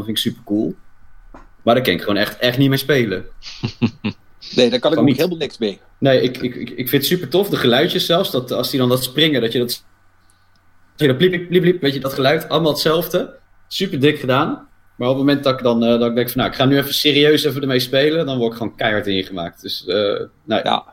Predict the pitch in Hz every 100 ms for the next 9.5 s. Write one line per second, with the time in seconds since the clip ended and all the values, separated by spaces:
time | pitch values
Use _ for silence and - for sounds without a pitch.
0 | _ _ _ _ _ _ _ - - -
1 | - 165 170 151 143 170 160 131 147 139
2 | 127 131 - - - - _ _ - 143
3 | 143 147 160 147 113 139 139 135 - -
4 | 117 113 113 127 - - _ _ - -
5 | 143 214 202 185 - 175 175 170 160 -
6 | 160 151 139 123 131 120 127 123 - 117
7 | 127 123 127 107 123 127 117 117 117 113
8 | - - 117 117 113 117 113 120 107 117
9 | 147 127 117 - -